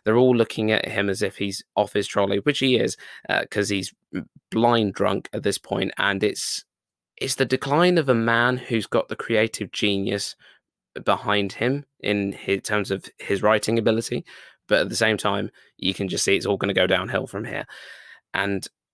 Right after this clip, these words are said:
the film itself really, <sighs> it's, it's very strange. So if anyone's seen Citizen Kane, it's very similar 'cause it's directed by David Fincher. And what David Fincher has done here is very clever 'cause he's,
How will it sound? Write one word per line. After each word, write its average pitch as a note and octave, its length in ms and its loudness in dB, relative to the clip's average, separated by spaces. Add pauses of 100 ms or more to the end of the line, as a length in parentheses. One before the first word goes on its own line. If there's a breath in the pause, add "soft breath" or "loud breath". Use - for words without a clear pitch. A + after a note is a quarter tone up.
(420)
the A2 540 0
film D3 240 4
itself A2 680 2
really, A#2 440 0 (280)
<sighs> - 320 -12
it's, - 280 -6
it's C3 160 -4
very D#3+ 180 2
strange. A#2 400 0
So C3 100 4
if C3+ 200 4
anyone's E3+ 340 2
seen A#2 200 2
Citizen G2+ 500 -2
Kane, - 380 -6 (1120)
it's A2+ 160 -4
very B2+ 280 6
similar G#2 460 2
'cause G#2 220 -2
it's G#2+ 120 -6
directed A#2+ 360 2
by A#2 100 6
David G#2 320 2
Fincher. - 440 -8 (460 loud breath)
And G#2 140 -6
what B2+ 180 -4
David C#3+ 300 0
Fincher A2+ 320 -2
has G#2 120 0
done G#2 260 2
here - 460 -14 (360)
is F#2+ 140 -4
very G#2+ 360 4
clever G2 360 -8
'cause G#2+ 220 -2
he's, A2 280 -2